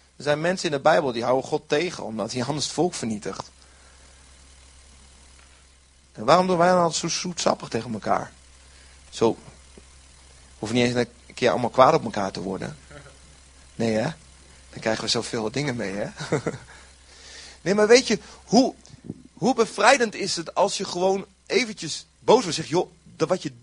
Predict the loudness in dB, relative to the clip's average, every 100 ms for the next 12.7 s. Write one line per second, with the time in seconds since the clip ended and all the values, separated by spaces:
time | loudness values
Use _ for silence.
0 | -20 _ 0 2 0 0 4 4 4 -2
1 | -2 -4 -6 -6 -4 -6 -2 -2 -2 -6
2 | -20 _ _ -20 -4 2 4 2 0 -4
3 | -4 -2 0 0 -2 -6 -6 -8 -16 _
4 | _ -20 -20 -20 -20 -20 -20 -20 -20 -20
5 | -20 -20 -20 -20 -20 -20 -20 -20 -20 -20
6 | -20 -20 -20 -6 -2 -2 -2 0 0 2
7 | 0 0 -4 -2 0 0 -2 -4 -4 -2
8 | -2 -2 -8 -20 _ _ -8 -4 -2 2
9 | 0 2 0 0 0 -8 -10 -6 -6 -8
10 | -12 -10 -6 -6 -2 -2 0 -4 -8 -18
11 | -20 -20 -20 -12 -4 0 0 0 0 0
12 | 2 2 0 -6 -8 -12